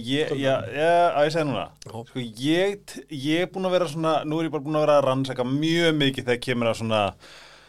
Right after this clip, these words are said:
Speaker 1: <clears throat> alls konar.
Speaker 2: Mhm.
Speaker 1: <laughs> Eh, ég vil ekki, vil ekki rugga neinu bát,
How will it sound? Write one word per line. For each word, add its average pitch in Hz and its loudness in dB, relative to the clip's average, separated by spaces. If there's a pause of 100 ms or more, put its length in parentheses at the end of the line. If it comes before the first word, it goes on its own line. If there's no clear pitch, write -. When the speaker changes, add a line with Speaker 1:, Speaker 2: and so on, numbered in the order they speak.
(400)
Speaker 1:
<clears throat> 254 2 (1160)
alls 143 2
konar. 120 0 (680)
Speaker 2:
Mhm. - -8
Speaker 1:
<laughs> - - (480)
Eh, 120 2
ég 127 -4
vil 127 -4
ekki, 120 -4 (640)
vil 117 -8
ekki 113 -8 (580)
rugga 117 -8
neinu 117 -4
bát, 104 0